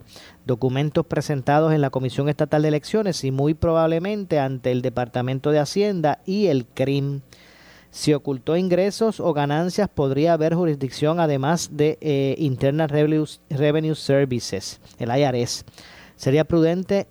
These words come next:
requerir la información financiera a las corporaciones mencionadas por la propia representante Nogales. Eh,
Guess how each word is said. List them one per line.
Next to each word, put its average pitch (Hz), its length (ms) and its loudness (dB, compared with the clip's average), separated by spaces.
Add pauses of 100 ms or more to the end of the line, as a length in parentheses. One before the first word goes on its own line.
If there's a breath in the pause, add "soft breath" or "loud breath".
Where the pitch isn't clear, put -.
requerir 139 640 0
la 151 480 2
información 135 600 -2
financiera 151 680 2
a 151 40 2
las 143 100 0
corporaciones 131 580 -2
mencionadas 143 600 0
por 135 160 -4
la 117 100 0
propia 131 320 -2
representante 127 800 -2
Nogales. 117 640 -2 (760 loud breath)
Eh, 123 560 2